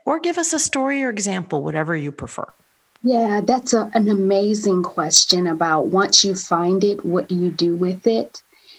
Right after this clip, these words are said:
Speaker 2: And I always say and share to, with others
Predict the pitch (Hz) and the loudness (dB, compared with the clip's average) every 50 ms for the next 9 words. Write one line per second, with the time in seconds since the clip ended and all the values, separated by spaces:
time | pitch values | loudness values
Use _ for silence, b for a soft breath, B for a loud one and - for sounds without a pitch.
0 | b b b b - 233 214 208 202 202 202 - - - 226 233 254 262 262 269 | b b b b 0 2 2 2 2 0 -2 0 0 0 2 2 2 0 0 0
1 | 262 247 240 - - - - 190 185 180 175 180 180 175 180 - - - 202 190 | 0 -2 -4 -4 -4 -2 -2 0 2 2 0 0 0 0 -2 -2 -2 -2 -2 0
2 | 180 - - 202 185 185 185 185 185 - - - 214 - - - 190 196 190 190 | 2 2 2 2 2 2 0 0 -2 -4 -2 -2 -2 -2 -2 -2 -2 -4 -2 -2
3 | - 185 180 185 202 214 220 220 226 226 - - - | -2 -2 -2 0 0 0 2 2 0 0 0 -4 -6